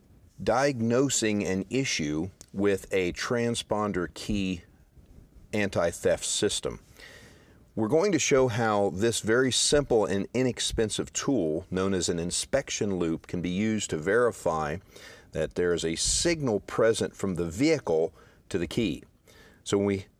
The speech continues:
use this tool and we hold it in place, we can turn the key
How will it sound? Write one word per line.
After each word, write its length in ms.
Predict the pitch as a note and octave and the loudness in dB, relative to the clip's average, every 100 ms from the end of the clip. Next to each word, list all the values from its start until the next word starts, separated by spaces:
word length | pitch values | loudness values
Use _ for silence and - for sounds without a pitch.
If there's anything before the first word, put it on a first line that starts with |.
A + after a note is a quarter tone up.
| - | -18
use 340 | - A#2 F3 D3+ | -4 0 0 2
this 200 | C3+ - | 2 2
tool 400 | - A#2 F2+ G#2 | 2 4 4 2
and 140 | E2+ | 0
we 80 | E2 | -2
hold 280 | - B2 B2+ | 2 4 4
it 120 | A2+ | 2
in 160 | G2+ F#2 | 0 -2
place, 880 | - C#3+ B2 D2 F2 - - - - - - _ _ _ - _ - - - - - _ _ _ _ _ _ _ | -2 2 4 2 0 0 2 0 -2 -10 -20 _ _ _ -20 _ -16 -14 -18 -20 -20 _ _ _ _ _ _ _
we 180 | G#2+ A2+ | 0 0
can 500 | G#2 A#2 G#2 G2+ G2+ - - - - - - - _ _ _ _ _ _ - | 2 2 2 2 0 -4 -14 -20 -20 -20 -20 -20 _ _ _ _ _ _ -10
turn 300 | - D#3 F3 | 0 2 2
the 80 | C3+ | 0
key 640 | - D3+ D3+ D2+ F2 A#2+ | 4 4 4 0 -2 -4